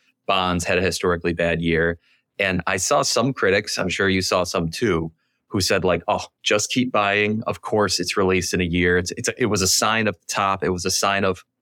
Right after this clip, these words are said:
overexuberance and froth." But can you explain to our listeners why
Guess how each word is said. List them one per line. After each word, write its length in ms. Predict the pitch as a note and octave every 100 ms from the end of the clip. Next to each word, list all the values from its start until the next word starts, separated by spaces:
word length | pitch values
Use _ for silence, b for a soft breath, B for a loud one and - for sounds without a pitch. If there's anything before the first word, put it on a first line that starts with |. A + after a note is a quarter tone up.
| _
overexuberance 720 | A2 G2+ G2 E2+ G#2+ G2 F#2+ F2+
and 140 | E2+
froth." 480 | - F#2+ F#2 F2+ - b b b b b b _ _ _ -
But 280 | C3+ - _ _ _
can 140 | - C3+
you 120 | C4+
explain 360 | B3+ - D3+ C#3+
to 100 | C#3
our 80 |
listeners 480 | G#2 G2+ - A2+ G#2+
why 380 | G2+ F#2+ F2+ E2+